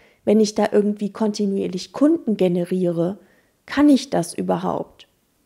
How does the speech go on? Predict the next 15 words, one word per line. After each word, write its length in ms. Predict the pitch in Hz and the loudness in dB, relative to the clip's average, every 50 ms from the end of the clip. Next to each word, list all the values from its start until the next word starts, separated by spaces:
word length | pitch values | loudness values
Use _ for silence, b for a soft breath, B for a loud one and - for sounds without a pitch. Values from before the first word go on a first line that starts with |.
| _ _ _ _ _ _ _ _ _ _ _ _ | _ _ _ _ _ _ _ _ _ _ _ _
Und 240 | - 208 208 208 - | 4 4 4 4 6
genau 500 | 226 202 202 208 208 208 240 262 254 247 | 4 6 6 4 4 4 6 6 4 4
da 480 | 247 240 214 196 196 196 196 208 254 - | 4 2 2 2 2 0 -2 -4 -6 -8
sind 260 | - - 196 190 185 | -8 -6 -6 -4 -2
wir 140 | 196 190 - | -4 -4 -2
an 80 | 185 180 | -2 -4
dem 160 | 185 180 175 | -4 -4 -4
springenden 640 | - - - - - 196 190 185 185 185 185 180 175 | -6 -8 -10 -6 -4 -2 0 0 0 0 -2 -4 -6
Punkt. 480 | - - 185 170 165 165 175 - _ _ _ _ _ _ _ _ _ | -6 -6 -6 -6 -6 -6 -10 -14 _ _ _ _ _ _ _ _ _
Da 220 | - 208 208 240 254 | 2 4 4 4 4
sind 260 | 302 294 277 254 - | 4 0 0 0 -2
wir 120 | 233 220 - | -4 -4 -4
an 120 | 196 196 | -4 -4
den 180 | 196 196 185 185 | -4 -4 -4 -6
Blockaden 880 | - 202 196 185 190 - 220 220 208 214 226 226 247 247 262 262 285 | -6 -8 -10 -8 -6 -4 -2 0 2 2 2 0 0 0 0 -2 -2